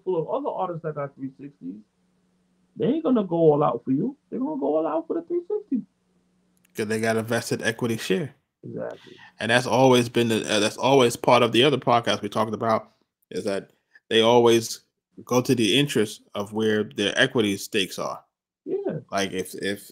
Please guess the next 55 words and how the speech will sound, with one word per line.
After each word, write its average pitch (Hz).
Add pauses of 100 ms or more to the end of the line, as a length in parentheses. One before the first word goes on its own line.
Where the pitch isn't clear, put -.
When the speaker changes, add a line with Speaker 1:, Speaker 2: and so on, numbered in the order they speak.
Speaker 2:
if 92
they 113
have 123
an -
equity 127
stake 123
or 117
share 131
in 131
something, 143 (640)
that's 117
where 147
they're 110
gonna 104
put 104
their 101
interest 101
in. 101
That's 92
what 104
they're 95
gonna 90
put 98 (400)
their 98
energy 90
into. - (520)
So -
if -
the 101
Speaker 1:
Mm-hmm. 110
Speaker 2:
artists 127
out 123
there 117
that 110
are 107
listening, 117 (440)
that 101
are 95
running 123
from 120
these 120
three 127
sixty 127
deals, 120 (760)
listen, 135
you 110
run 131
from 139
them 123
if 113
you 127
have 113
your 110
own 107
resources. -